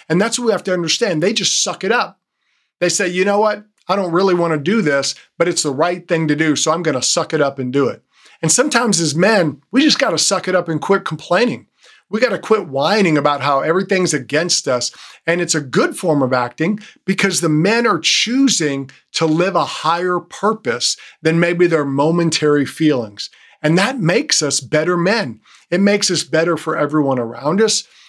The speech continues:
and it just makes for a better society. And the reason this is authentic is because what the men are doing is choosing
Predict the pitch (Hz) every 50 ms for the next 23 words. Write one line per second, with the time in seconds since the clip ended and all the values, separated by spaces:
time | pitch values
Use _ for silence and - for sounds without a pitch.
0 | _ _ 175 196 233 226 277 269 - - 180 185 233 202 - - 202 190 160 127
1 | 156 170 190 202 190 - - - - - 147 139 180 247 285 226 127 110 104 _
2 | _ _ _ _ _ _ _ _ _ 185 190 190 180 165 170 214 277 294 - 254
3 | 233 214 202 190 175 - 175 170 151 165 147 139 - - - 214 262 320 - -
4 | 139 120 107 - _ _ - - - _ - 180 175 180 - 202 - - 180 180
5 | 175 156 - 165 175 185 185 - 151 147 151 165 185 226 233 220 190 156 143 175
6 | 208 208 185 156 147 135 - - - - - - - 247 269 269 240 - - 165
7 | 143 135 135 131